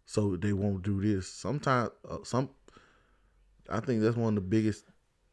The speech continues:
things going on in the world is that people choose to use negativity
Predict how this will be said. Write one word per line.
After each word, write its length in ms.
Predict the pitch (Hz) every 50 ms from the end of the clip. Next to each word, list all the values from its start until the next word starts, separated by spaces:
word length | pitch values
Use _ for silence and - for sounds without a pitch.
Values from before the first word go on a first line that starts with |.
| _ _ _ _ _ _ _ _ _ _ _ _ - -
things 340 | 117 113 110 107 107 98 95
going 320 | 98 107 104 104 104 104
on 240 | 101 101 101 98 98
in 60 | 95
the 60 | 95
world 540 | 95 95 104 110 113 110 107 104 101 95 95
is 60 | 92
that 280 | 92 92 90 87 - - - _ _ _ _ _ _ _
people 500 | - 120 113 107 - 98 92 87 87 101 - _ _ _ _ _ _ _ _ _ - - -
choose 380 | - - - 117 110 104 98 -
to 100 | - -
use 260 | 92 95 101 101 98 98
negativity 840 | 98 104 95 90 90 - - - 131 123 110 104 98 95 92 90